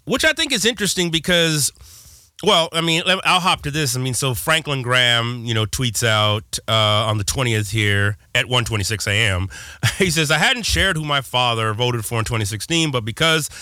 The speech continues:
of the article, I felt it necessary to share now. My father knew who Donald Trump, uh, knew Donald Trump and believed in him and voted for him. He believed Donald J Trump was the man for this hour in history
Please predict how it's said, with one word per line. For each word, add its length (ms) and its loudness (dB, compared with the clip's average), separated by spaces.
of 140 -4
the 160 -4
article, 560 0
I 100 0
felt 220 0
it 80 -2
necessary 400 0
to 80 -2
share 260 0
now. 300 2
My 160 -2
father 320 0
knew 300 -2
who 140 -2
Donald 320 0
Trump, 340 -2
uh, 120 2
knew 160 2
Donald 300 2
Trump 320 -2
and 300 0
believed 340 -2
in 120 0
him 220 2
and 120 -2
voted 260 0
for 160 -8
him. 120 -4
He 100 -2
believed 260 -2
Donald 300 0
J 120 0
Trump 220 -4
was 140 -6
the 80 -4
man 300 2
for 200 -4
this 180 -2
hour 300 0
in 80 -2
history 480 -4